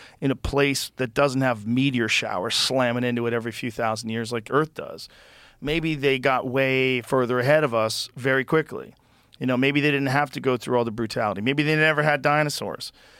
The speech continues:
Maybe they didn't have to have an asteroid hit them to kill off the dinosaurs. Maybe if they, maybe they're, like, small lizard intelligence that evolved.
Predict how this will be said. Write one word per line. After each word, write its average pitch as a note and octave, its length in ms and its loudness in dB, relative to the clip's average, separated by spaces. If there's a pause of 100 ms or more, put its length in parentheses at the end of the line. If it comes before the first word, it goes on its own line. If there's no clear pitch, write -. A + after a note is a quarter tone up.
(120)
Maybe C#3+ 180 -6
they D3+ 120 -2
didn't D3 220 0
have C3+ 220 0
to C3+ 100 2
have B2+ 140 2
an A#2+ 80 -2
asteroid B2+ 440 0
hit B2 200 -2
them A2+ 160 -4
to G2+ 40 -6
kill B2 220 0
off A#2+ 160 0
the G#2 80 -12
dinosaurs. A#2 720 -4
Maybe C#3 360 -4
if - 200 -8
they, D3 160 -10
maybe D#3+ 220 0
they're, D#3 120 4
like, C#3+ 200 4
small C#3+ 600 4
lizard C3+ 540 4
intelligence B2+ 800 2
that B2+ 120 0
evolved. A#2+ 680 2